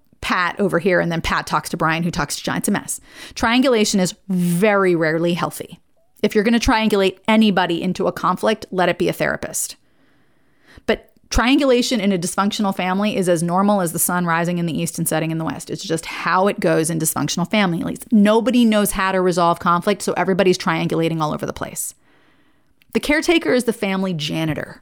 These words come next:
Why? Because they're cleaning up the messes. Again, this might overlap with the hero role. They're stepping into the parenting role.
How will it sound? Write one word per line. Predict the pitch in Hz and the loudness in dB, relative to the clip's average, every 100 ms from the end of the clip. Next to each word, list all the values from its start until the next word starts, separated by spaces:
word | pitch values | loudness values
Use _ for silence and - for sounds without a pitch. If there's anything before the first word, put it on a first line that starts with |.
| _ | _
Why? | - 185 - | 0 0 2
Because | 165 - 185 | 0 0 0
they're | 160 | -2
cleaning | - - 190 190 196 202 | -4 -2 2 4 2 2
up | 180 - 185 | -2 -2 -4
the | 165 | -4
messes. | 170 - - - - - - - | -4 -6 -10 -12 -14 -16 -20 -4
Again, | 254 226 | 0 2
this | 220 202 | 2 4
might | 190 185 208 254 | 4 4 4 2
overlap | 240 247 254 233 226 226 | 2 4 4 2 2 0
with | 220 | -2
the | |
hero | 220 247 233 165 | 2 4 4 2
role. | 147 - - - _ _ _ _ - - - - | 0 -8 -14 -20 _ _ _ _ -20 -20 -12 0
They're | 196 | 2
stepping | - - - 254 247 240 220 | 2 0 2 0 2 0 2
into | 254 254 262 262 | 4 6 6 4
the | 311 | 2
parenting | - 214 196 190 165 156 | 2 2 2 0 -4 -4
role. | - - - | -4 -6 -14